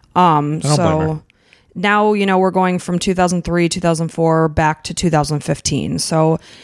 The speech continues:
Speaker 1: it's, uh, December twenty-second, two thousand fifteen, and twenty-nine-year-old Johnny Coxey and his twenty-five-year-old wife, Megan, are reported missing. They were a very vulnerable couple.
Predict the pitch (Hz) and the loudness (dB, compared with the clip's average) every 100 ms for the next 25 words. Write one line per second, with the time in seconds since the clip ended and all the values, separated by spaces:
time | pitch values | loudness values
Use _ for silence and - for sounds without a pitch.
0 | - - - 196 180 - - - 180 170 | -20 -16 -2 0 0 0 -2 0 2 2
1 | 170 170 170 196 226 - 240 240 202 202 | 2 0 -2 0 2 2 0 2 0 0
2 | 196 180 180 190 226 214 226 - 190 175 | -2 -2 0 2 0 -2 -4 -2 0 0
3 | 180 185 170 165 - 196 214 220 208 202 | 0 0 -2 -2 -2 0 2 2 2 2
4 | 185 175 175 170 202 - 190 180 - 185 | 2 2 2 2 0 -2 -4 -4 -4 -2
5 | 180 175 165 - 180 185 190 196 185 180 | 0 0 -2 -4 -4 -4 0 0 2 2
6 | 180 165 165 165 - 170 156 151 151 156 | 0 2 0 0 -2 -2 0 0 -2 -4
7 | 160 160 160 175 165 156 143 - - - | -2 -2 0 -2 -2 -4 -4 -4 -6 -8
8 | - 175 - - - _ - 185 185 185 | -8 -8 -12 -20 -20 _ -2 2 2 2
9 | 175 - 165 190 196 175 170 180 185 180 | 2 0 -2 0 0 0 0 2 2 2
10 | 185 175 156 151 160 156 160 160 | 0 -2 -4 0 2 2 2 0